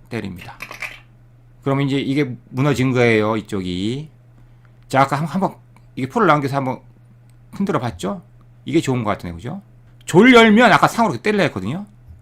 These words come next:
그다음에 포장 쳐서 찾아보려는 게 차가 딱 들어서니까 일단 귀포 넘겨놓고 졸 살리니까 중앙상으로 때리고 또 때리고 이렇게.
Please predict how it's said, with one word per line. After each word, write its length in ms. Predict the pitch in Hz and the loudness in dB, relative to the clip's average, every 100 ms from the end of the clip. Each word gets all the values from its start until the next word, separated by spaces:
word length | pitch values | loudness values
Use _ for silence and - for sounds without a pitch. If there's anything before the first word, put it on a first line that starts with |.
| - - | -20 -10
그다음에 280 | 104 107 98 _ - | -6 -6 -6 _ -10
포장 320 | 214 208 185 | -2 -2 0
쳐서 220 | 151 123 | -4 -6
찾아보려는 560 | - 165 139 120 101 98 | -6 -4 -2 -2 -4 -6
게 160 | 139 - - - | -8 -12 -20 -20
차가 240 | - 185 170 | -12 -6 -2
딱 160 | 180 | -2
들어서니까 800 | - 160 160 151 - 196 202 220 - | 0 -2 -2 -6 -4 0 0 -2 -8
일단 300 | 117 117 113 | -8 -6 -6
귀포 240 | 123 120 | -8 -6
넘겨놓고 880 | 110 113 110 107 107 - 170 190 226 - - - - _ - | -6 -4 -6 -8 -10 -6 -2 -2 -6 -20 -20 -20 -20 _ -10
졸 320 | 127 123 117 | -4 -2 -2
살리니까 800 | - 175 156 127 120 175 196 - _ - _ | -2 -2 -2 -4 -4 -2 -2 -6 _ -20 _
중앙상으로 500 | - 117 117 120 151 165 | -6 -2 -2 -2 -6 -4
때리고 460 | 165 131 95 85 92 - | -2 -2 -2 -6 -16 -6
또 220 | 214 208 | -6 -4
때리고 320 | - 98 87 | -6 -6 -8
이렇게. 520 | 82 - - 85 143 | -12 -14 -16 -14 -14